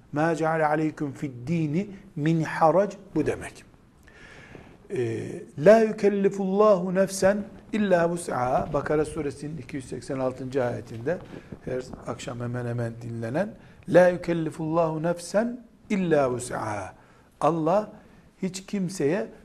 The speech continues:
kaldıramayacağı şeyi yüklemez.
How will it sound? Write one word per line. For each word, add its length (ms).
kaldıramayacağı 1080
şeyi 380
yüklemez. 680